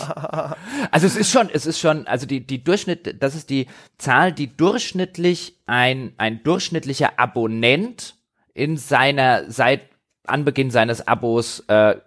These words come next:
Speaker 2: quasi bezahlt hat.
Speaker 1: Ja, genau, genau. Ne? So, äh, äh, wenn, das ist wahrscheinlich einfach, ähm, der, wenn du, wenn du quasi den gesamten Umsatz ever durch die Gesamtzahl aller User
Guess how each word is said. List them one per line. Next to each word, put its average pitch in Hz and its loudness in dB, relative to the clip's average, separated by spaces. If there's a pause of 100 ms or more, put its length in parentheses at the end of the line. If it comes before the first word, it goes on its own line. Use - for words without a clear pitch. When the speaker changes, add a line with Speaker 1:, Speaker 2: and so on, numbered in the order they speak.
(120)
Speaker 2:
quasi 104 0
bezahlt 85 -2
hat. - -12 (100)
Speaker 1:
Ja, 143 2
genau, 120 0
genau. 117 -4
Ne? 160 2
So, 165 0
äh, 143 -4
äh, - -8 (1040)
wenn, 160 -2
das 160 2
ist 170 0
wahrscheinlich 170 2
einfach, 156 2
ähm, 139 0 (640)
der, 127 0
wenn 139 -2
du, 127 0
wenn 135 -2
du 135 -2
quasi 143 -2
den 139 -6
gesamten 180 0
Umsatz 190 -2
ever 180 4
durch 151 -6
die 160 -12
Gesamtzahl 156 0
aller 160 4
User 139 4